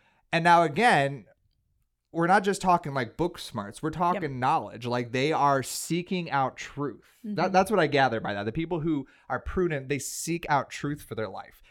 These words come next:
Speaker 1: Not just what they're being fed, not what
Speaker 2: Mm-hmm.
Speaker 1: the, not what social media is trying to convince us of, not what the government's trying to convince us of,
Speaker 2: Mm-hmm.
Speaker 1: not what our, uh, culture is trying to convince us of. We are seeking truth.
Speaker 2: Yeah.
Speaker 1: And it, it, it's being prudent. It's,
Speaker 2: Yep.
Speaker 1: it's having a mind that is set and focused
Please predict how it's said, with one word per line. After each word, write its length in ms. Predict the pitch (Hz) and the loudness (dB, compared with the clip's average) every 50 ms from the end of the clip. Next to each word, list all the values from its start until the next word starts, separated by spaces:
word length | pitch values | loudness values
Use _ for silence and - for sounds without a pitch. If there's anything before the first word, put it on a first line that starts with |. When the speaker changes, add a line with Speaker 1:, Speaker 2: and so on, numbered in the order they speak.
| _ - - | _ -4 2
Speaker 1:
Not 180 | 147 170 185 | 4 4 4
just 160 | 196 214 202 180 | 4 2 0 -2
what 100 | 175 139 | -2 -2
they're 100 | 156 143 | 0 0
being 180 | 143 131 117 101 | -2 -4 -4 -8
fed, 500 | - - - - 127 110 95 98 101 107 | -12 -8 -4 -2 -2 0 -2 -2 -4 -2
not 200 | 120 139 147 165 | 0 0 2 2
what 140 | 170 160 | 0 0
Speaker 2:
Mm-hmm. 100 | 202 202 190 | -2 -2 0
Speaker 1:
the, 280 | 143 135 127 123 - 135 | 0 0 0 -2 -2 0
not 160 | 143 170 202 | 2 4 4
what 120 | 240 226 | 4 2
social 300 | - - 190 180 - 160 | 2 2 0 0 -2 -4
media 200 | 139 135 135 131 | -6 -4 -4 -4
is 60 | 123 - | -4 -4
trying 160 | - 117 110 | -6 -8 -8
to 40 | 104 | -10
convince 240 | - 110 107 101 101 | -10 -10 -12 -12 -12
us 100 | 104 - | -10 -8
of, 120 | 113 104 104 | -8 -6 -4
not 120 | 131 170 | -4 -4
what 80 | 214 214 | -4 -4
the 60 | 170 | -6
government's 480 | 139 117 135 127 127 131 127 120 107 - | -6 -4 -4 -4 -4 -4 -6 -8 -10 -10
trying 140 | - 110 101 | -10 -10 -10
to 40 | 98 | -10
convince 240 | - 104 101 95 - | -12 -14 -14 -14 -14
us 100 | 98 107 | -10 -8
of, 60 | 104 98 | -8 -6
Speaker 2:
Mm-hmm. 80 | 101 | -4
Speaker 1:
not 140 | 113 143 175 | -2 -2 -2
what 100 | 214 208 | -2 0
our, 220 | 190 175 160 - - - - - _ - | 0 0 0 -2 -4 -10 -20 -20 _ 0
uh, 200 | - 117 113 101 | 2 2 2 2
culture 400 | - - - - 175 170 - 160 | 0 -4 -4 -2 -2 -2 -2 -4
is 60 | 151 | -4
trying 120 | - 143 127 | -4 -4 -6
to 60 | 117 | -6
convince 260 | - 113 107 107 104 | -6 -8 -10 -10 -10
us 140 | 104 98 - | -10 -8 -8
of. 180 | 104 104 110 - 131 | -8 -10 -10 -12 -10
We 180 | 123 131 151 | -6 -4 -2
are 100 | 180 165 | -2 -2
seeking 720 | 160 - - - - 160 165 160 - 175 165 160 156 151 - | -4 -6 -8 -6 -4 -4 -4 -6 -8 -10 -10 -10 -12 -16 -16
truth. 600 | - - - - - - 139 139 135 117 - - _ _ _ | -16 -14 -14 -10 -6 -4 -2 -2 -2 -2 -4 -8 _ _ _
Speaker 2:
Yeah. 140 | 247 214 - 190 185 - _ _ _ _ _ - | -6 -6 -6 -8 -12 -18 _ _ _ _ _ -8
Speaker 1:
And 120 | 143 143 | -6 -6
it, 160 | 143 131 - _ | -6 -6 -8 _
it, 180 | 156 143 - - - | -8 -8 -8 -8 -8
it's 180 | - 131 117 | -8 -8 -4
being 220 | - 175 180 143 - | -4 -4 -4 -4 -6
prudent. 520 | - - - 226 240 - - - - - - | -8 -10 -8 -6 -6 -6 -6 -8 -12 -14 -10
It's, 100 | 123 220 | -8 -6
Speaker 2:
Yep. 120 | 190 139 | -6 -6
Speaker 1:
it's 80 | - - | -6 -6
having 340 | 151 151 156 160 180 170 151 | -4 -4 -2 -2 -2 -2 -2
a 80 | 139 | -4
mind 520 | 131 135 139 139 151 151 143 135 123 113 117 | -2 0 0 0 0 0 -2 -4 -4 -2 -2
that 140 | 120 113 | -2 -2
is 240 | 113 110 107 - - - | -2 -4 -4 -6 -10 -12
set 460 | - - - - - 165 151 160 165 - | -12 -12 -12 -4 -2 0 0 0 0 -4
and 120 | 135 123 | -6 -10
focused 520 | - - 143 143 147 143 - 120 110 - | -6 -2 -2 -2 0 -2 -4 -4 -6 -6